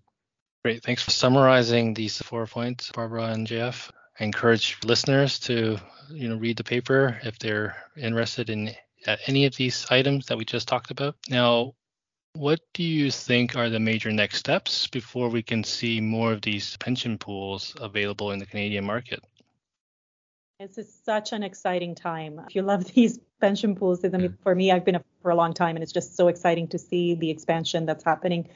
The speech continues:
Speaker 2: You know, some of these pools are already available. We mentioned earlier, U B C has had V P L As for the past fifty years or so. Canadian investors now have access to the mutual fund that we mentioned,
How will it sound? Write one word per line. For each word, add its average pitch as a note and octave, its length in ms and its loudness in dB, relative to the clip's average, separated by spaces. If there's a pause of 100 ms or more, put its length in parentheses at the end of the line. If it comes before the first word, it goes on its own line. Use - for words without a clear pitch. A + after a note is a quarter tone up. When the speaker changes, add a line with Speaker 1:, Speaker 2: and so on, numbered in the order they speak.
(120)
Speaker 2:
You G3+ 80 0
know, F#3 80 4
some F#3+ 180 2
of F#3 60 2
these F#3 160 4
pools F3+ 240 2
are F3 140 6
already F3 260 4
available. F#3 640 6 (260)
We F3+ 80 2
mentioned E3+ 340 2
earlier, F3 300 8
U F3 140 6
B E3+ 100 2
C F3 320 4
has F3 300 4
had F3+ 340 4
V F#3 100 2
P F#3 100 2
L E3+ 140 6
As F#3+ 220 4
for F3+ 120 4
the E3+ 80 2
past - 280 -2
fifty F#3+ 180 0
years F#3 260 6
or F#3+ 120 6
so. F#3+ 400 6 (280)
Canadian F3+ 360 6
investors G3+ 560 6
now F#3 160 4
have F#3 100 2
access F#3 420 2
to F#3 160 -2
the E3+ 120 4
mutual A3 360 4
fund G#3+ 260 6
that G3+ 100 8
we G#3 80 -2
mentioned, G3+ 640 2